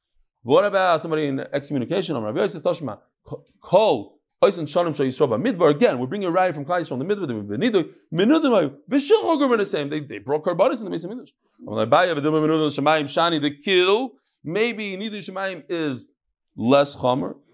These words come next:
Kill of Armis chomer. Okay, so Bukim Savkele, the same thing as we had before. Mitzori Mayim Sheish Lach Karban Oisav. What about a Mitzori? Could he bring a carbon? Tashma, the Sanya Bachri Torah Osoi. So you have to see this real quickly. There's three psukim here, and the Gemara says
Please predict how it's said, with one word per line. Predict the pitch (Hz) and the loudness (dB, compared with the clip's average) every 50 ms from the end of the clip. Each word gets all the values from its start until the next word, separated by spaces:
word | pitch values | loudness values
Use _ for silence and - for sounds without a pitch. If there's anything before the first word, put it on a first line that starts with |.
| _ _ _ _ _ - | _ _ _ _ _ 2
Kill | 175 185 208 214 220 214 214 214 208 202 196 | 4 6 8 8 8 6 4 2 0 0 0
of | 185 | 2
Armis | 180 180 180 175 160 - - | 2 2 2 0 -2 -4 0
chomer. | 143 196 240 302 285 247 175 117 90 - _ _ _ _ - - - _ _ - | 2 4 4 4 4 2 0 0 -4 -8 _ _ _ _ -20 -20 -20 _ _ 0
Okay, | - 262 262 294 311 320 - | 2 2 4 4 2 2 0
so | - - 127 | -4 -8 -10
Bukim | 127 139 156 156 | -10 -10 -6 -2
Savkele, | 254 294 311 - 269 233 220 214 202 202 226 240 233 254 | -2 -2 -2 -2 -2 0 0 0 0 -2 -4 -4 -4 -4
the | 226 175 | -8 -6
same | 151 - - 185 196 214 208 | -6 -6 -6 -4 -6 -6 -6
thing | 233 226 220 | -8 -8 -8
as | 202 | -6
we | 214 | -6
had | 214 220 | -6 -4
before. | 220 220 214 233 240 247 - - - _ _ _ _ _ _ _ _ _ _ _ - | -6 -6 0 2 2 2 2 0 -8 _ _ _ _ _ _ _ _ _ _ _ 2
Mitzori | 135 151 147 190 190 185 175 | 2 2 4 6 6 6 6
Mayim | 165 160 160 156 | 4 2 2 2
Sheish | 143 - 143 143 139 | 0 -2 -4 -4 -2
Lach | 143 131 131 | -4 -4 -4
Karban | - 135 127 120 | -4 -4 -4 -4
Oisav. | 117 117 113 - 113 | -4 -6 -6 -6 -2
What | 120 143 151 | 0 2 4
about | 143 143 135 | 4 4 4
a | 131 | 2
Mitzori? | 127 - - - 127 113 - | 2 -2 -2 -2 -2 -4 -6
Could | - 131 | -6 -6
he | 175 | -6
bring | 175 202 196 | -6 -6 -8
a | 175 | -6
carbon? | 165 175 170 165 151 | -2 -2 -2 -2 -4
Tashma, | 131 120 - 165 175 160 127 - - _ _ _ _ | -10 -14 -8 -2 0 0 0 -2 -6 _ _ _ _
the | - 120 | -8 -2
Sanya | - 156 139 120 110 | 0 0 0 0 0
Bachri | 113 139 175 185 151 127 117 | 0 0 0 0 -2 -4 -2
Torah | 131 120 123 139 | 0 2 2 2
Osoi. | 185 - - 131 123 117 117 117 117 - _ _ _ _ _ - | 2 2 0 0 2 2 0 -2 -6 -14 _ _ _ _ _ -14
So | - 123 | -8 -4
you | 135 | -4
have | 160 | -4
to | 165 147 | -4 -6
see | - 143 | -6 -6
this | 131 131 117 123 | -6 -6 -6 -6
real | 120 113 | -6 -6
quickly. | 110 - 92 - - - 165 - - _ | -6 -8 -12 -14 -14 -16 -18 -18 -20 _
There's | - - 127 - | -12 -10 -8 -4
three | 220 240 233 | -2 -2 -2
psukim | 233 - - 170 180 170 | 0 0 0 2 2 2
here, | 170 170 170 170 170 - - _ - _ _ - | 0 0 -2 -2 -6 -14 -20 _ -20 _ _ -6
and | 123 110 | -4 -2
the | 110 | 0
Gemara | 117 151 208 233 214 180 | 2 4 4 4 4 2
says | - - 220 208 175 139 127 131 131 - - | 2 2 4 4 4 4 2 0 -6 -10 -16